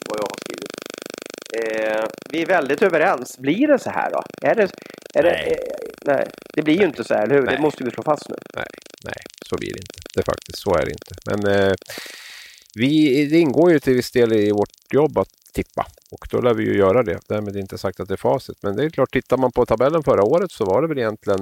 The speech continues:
Speaker 2: Rögle lite högre upp och Frölunda lite längre ner. I övrigt så var det väl i stort sett ganska så väntade placeringar. Så där. Så att det, det, det brukar ju inte skrälla så där oerhört mycket. Men vi vet ju att det alltid är något lag som överraskar under hösten.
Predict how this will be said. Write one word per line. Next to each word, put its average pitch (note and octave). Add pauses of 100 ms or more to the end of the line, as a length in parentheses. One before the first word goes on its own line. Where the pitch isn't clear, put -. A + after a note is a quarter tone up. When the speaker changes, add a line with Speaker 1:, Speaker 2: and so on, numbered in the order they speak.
(120)
Speaker 2:
Rögle G#2+
lite G#2
högre G2+
upp -
och G#2+
Frölunda F#2+
lite F#2
längre F#2
ner. B2
I F#2+
övrigt G#2
så -
var G2
det F#2
väl F2+
i E2+
stort -
sett - (280)
ganska E2
så -
väntade D#2+
placeringar. C#3+
Så -
där. -
Så -
att G2
det, A2
det, A2 (760)
det B2
brukar C3+
ju F3+
inte G#2
skrälla G2+
så G#2
där F#2+
oerhört A#2+
mycket. E2+
Men G2+
vi A2
vet C#3+
ju A#2
att G#2+
det A2+
alltid F#2
är -
något G2
lag F#2
som -
överraskar F2
under E2+
hösten. D3